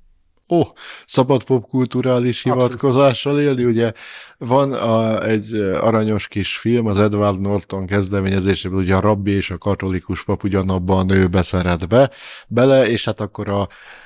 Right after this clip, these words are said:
Speaker 1: katolikus kap-, papa káplán, hát már minden baja van, ö, és egyszer leül a főnökével, akit Milos Forman alakít a filmben, beszélget, és hát Forman ugye rágyújt egy szivarra, ül a füles fotelban, tám még fölteszi a lábát a lábtartóra is, és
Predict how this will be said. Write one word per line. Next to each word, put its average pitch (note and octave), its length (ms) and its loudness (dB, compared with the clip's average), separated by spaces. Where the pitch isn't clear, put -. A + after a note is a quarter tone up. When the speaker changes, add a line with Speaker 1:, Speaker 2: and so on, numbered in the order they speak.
Speaker 1:
katolikus B2+ 640 2
kap-, B2+ 320 -2
papa B2 260 0
káplán, A2 480 -4
hát F#2+ 180 -6
már F#2+ 200 -4
minden F#2+ 360 -2
baja A2 260 2
van, F#2+ 480 -2
ö, D#2+ 220 -12
és - 140 -6
egyszer A#2+ 360 4
leül A2 320 4
a G2+ 80 0
főnökével, G2 880 -2
akit G2 300 -2
Milos G2 320 -2
Forman F#2 460 -2
alakít F#2+ 440 0
a F#2 80 -2
filmben, G#2+ 600 2
beszélget, G#2 560 -2
és - 140 -8
hát D#3 140 -6
Forman A#2+ 500 0
ugye F#2 320 -4
rágyújt G#2 560 2
egy F2+ 120 -6
szivarra, A2 640 0
ül G#2+ 160 0
a F2+ 80 0
füles F2 440 -4
fotelban, G2+ 720 0
tám G2+ 200 0
még G#2 180 2
fölteszi G#2+ 580 -2
a F#2+ 120 -2
lábát G2 440 -2
a F#2 80 -12
lábtartóra G#2 840 -6
is, G2 180 -6
és F#2+ 240 -2